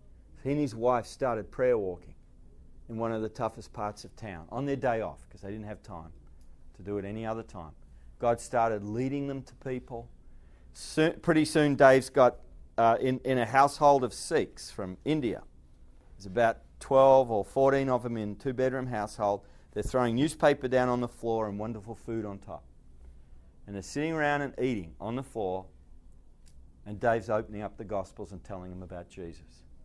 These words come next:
So he, he's going back to his church and saying, "Guys, I, I don't know if I can sort of turn up <laughs> anymore." And they, they say, "That's okay, Dave, we'll still pay you. Off you go." You know, they have a kingdom vision. There's fifty or sixty people from around my city and now in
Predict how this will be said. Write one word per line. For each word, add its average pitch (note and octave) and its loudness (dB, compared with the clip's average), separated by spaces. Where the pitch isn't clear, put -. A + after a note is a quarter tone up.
So C3+ -2
he, F3 0
he's F3 -4
going F3+ 4
back G3 4
to E3+ 0
his C3+ -4
church F3+ 0
and - -18
saying, C3 -4
"Guys, C#3 8
I, C3 2
I B2+ 4
don't C3+ 2
know C3 0
if A#2 -6
I A#2 0
can G2+ -12
sort B2 -8
of G#2 -12
turn A#2 -8
up C#3+ 0
<laughs> - -6
anymore." F#2+ -4
And F#2+ -14
they, G#2 -14
they A#2 -6
say, C3+ -2
"That's D3 2
okay, C3+ -2
Dave, G#2+ -2
we'll A2+ -10
still D3 -8
pay G#2+ -2
you. G2+ -8
Off A#2+ -4
you A2+ -14
go." F2+ -12
You F#2+ -14
know, F#2 -10
they A2+ -2
have A#2+ -6
a A2+ -8
kingdom A2+ -10
vision. F2+ -12
There's D#3 -2
fifty A3+ -6
or D3 0
sixty F3 -8
people D3 -8
from G#2+ -12
around A2 -8
my A#2+ -6
city A#2+ -10
and A2 -8
now C#3+ -2
in C3 -8